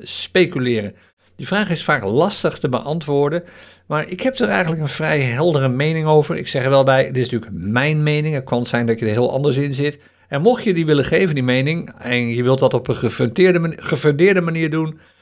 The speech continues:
zonder meteen hard te gaan roepen, doe dat dan even door te reageren op deze podcast. Bijvoorbeeld op de podcastpagina zelf of op Spotify, als je de podcast op Spotify hoort,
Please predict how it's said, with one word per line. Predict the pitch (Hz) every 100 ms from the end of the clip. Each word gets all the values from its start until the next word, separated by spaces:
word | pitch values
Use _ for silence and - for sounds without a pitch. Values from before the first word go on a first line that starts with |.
| _
zonder | 110 127 135 123
meteen | 113 - 113 110
hard | 127 120
te | -
gaan | - 110 107 101
roepen, | 139 156 160 151 - _ _ _
doe | - 123
dat | 160 147
dan | 135
even | 127 117
door | 117
te | 110
reageren | 113 110 104 127 117
op | 107
deze | 110 110
podcast. | - 113 - 113 104 -
Bijvoorbeeld | 110 127 123 156 151 151 139
op | 147 135
de | 127
podcastpagina | 139 131 131 127 131 120 131 120
zelf | 117 127 127 127 -
of | - 202 196 - -
op | 165 156 -
Spotify, | - - 196 170 170 165 -
als | -
je | 117
de | 110
podcast | 113 107 104 101
op | 90
Spotify | - 127 110 113
hoort, | 107 110 110 -